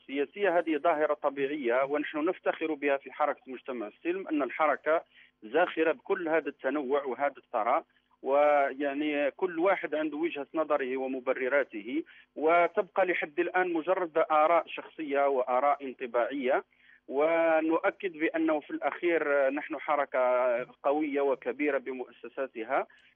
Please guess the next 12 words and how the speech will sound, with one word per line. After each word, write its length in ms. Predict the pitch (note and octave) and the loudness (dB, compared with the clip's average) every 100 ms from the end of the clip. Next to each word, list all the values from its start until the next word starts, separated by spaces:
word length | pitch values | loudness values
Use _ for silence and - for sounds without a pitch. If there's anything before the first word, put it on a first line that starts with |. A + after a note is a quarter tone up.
| - | -8
ومؤسسات 1040 | D3+ F3+ G3 F#3+ F3 F3+ F#3+ E3+ G3 F3 | 0 4 4 2 0 -4 -6 -4 -4 -4
الحركة 420 | D3 - E3+ E3 D#3+ | -6 0 0 0 -2
هي 100 | E3 | -2
التي 300 | D#3 D#3 C3+ | -2 -6 -12
ستفصل 600 | C#3+ D#3 E3+ - D3 C#3 | -12 -10 -10 -8 -8 -8
في 160 | C#3 | -8
ذلك، 340 | C3 D3 C#3+ C3+ | -2 -2 -2 -4
والجميع 500 | C3+ A#2+ D#3 C#3+ B2 - | -6 -6 -6 -4 -6 -6
سيكون 540 | B2+ A#2+ C3 B2 A#2+ | -8 -6 -6 -6 -2
ملزم 480 | D#3+ C#3 B2+ C#3+ C#3 _ - _ G#2 | -2 -2 -2 -2 -4 _ -20 _ -18
بتنفيذها 1080 | A2+ C#3 C#3 C3 C3+ C3 - D3+ C3 C3 | -4 -2 0 -2 -4 -6 -2 -2 2 2
واحترامها. 880 | B2+ - - C#3 D#3+ C#3+ B2 D#3 A3 | 2 -2 -2 2 4 2 2 2 0